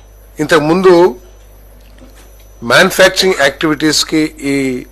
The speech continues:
ఇన్ని మన ఇన్సెంటివ్స్ ఇస్తే ఇప్పుడు లాజిస్టిక్స్కి, ట్రాన్స్‌పోర్ట్కి కూడా ఫార్టీ ఫైవ్ పర్సెంట్ సబ్సిడీ ఇవ్వాలని, అది మ్యాక్సిమం, ఆ, సెవెంటీ ఫైవ్ ల్యాక్స్కి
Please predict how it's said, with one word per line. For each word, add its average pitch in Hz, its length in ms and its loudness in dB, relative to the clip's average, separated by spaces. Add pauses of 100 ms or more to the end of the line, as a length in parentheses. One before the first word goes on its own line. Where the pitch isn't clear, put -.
(300)
ఇన్ని 143 260 0
మన 127 200 0 (200)
ఇన్సెంటివ్స్ 143 720 -4 (180)
ఇస్తే 127 680 -6 (460)
ఇప్పుడు 170 220 0
లాజిస్టిక్స్కి, 175 1000 0
ట్రాన్స్‌పోర్ట్కి 151 680 -4
కూడా 180 340 0 (320)
ఫార్టీ 139 300 -2
ఫైవ్ 151 240 0
పర్సెంట్ 151 320 -2
సబ్సిడీ 147 480 -4
ఇవ్వాలని, 135 460 0 (480)
అది 147 180 0
మ్యాక్సిమం, 135 680 0 (540)
ఆ, 127 220 0
సెవెంటీ 151 400 0
ఫైవ్ 143 180 0
ల్యాక్స్కి 135 600 -2